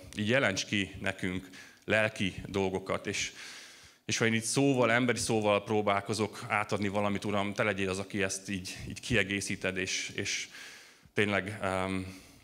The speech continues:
így lelki üzenetté formálod azt. Amen. Mm, ahogy múlt vasárnap említettem, eh, ugye folytatjuk ma is a Máté evangéliuma,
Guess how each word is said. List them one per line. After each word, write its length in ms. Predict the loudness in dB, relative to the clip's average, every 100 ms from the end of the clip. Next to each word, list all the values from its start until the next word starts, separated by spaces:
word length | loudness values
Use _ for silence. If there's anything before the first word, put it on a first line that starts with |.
| -12 -2
így 100 | 2
lelki 360 | 4 4 0
üzenetté 420 | 0 0 -2 -2
formálod 520 | -4 -2 0 0 -2 -2
azt. 280 | -6 -8 -12 -14 -16 -18 -20 -20 _ _ _ _ -4
Amen. 380 | -2 0 -4 -8 -14 -20 -20 _ _ _ _ -20 -16 -14 -12 -10 -10 -12 -12 -16 -4 2
Mm, 380 | 4 6 4 2 -2 -6 -8 2
ahogy 280 | 4 6 6
múlt 200 | 4 4
vasárnap 420 | 2 2 2 4
említettem, 800 | 4 4 2 0 2 2 2 -4 -12 -14 -10 -2
eh, 280 | 0 2
ugye 120 | 0 2
folytatjuk 640 | 4 4 0 -2 -4 -8
ma 220 | -2 0
is 120 | 2 2
a 40 |
Máté 320 | 2 2 2
evangéliuma, 720 | 0 0 -2 -2 -2 -2 -4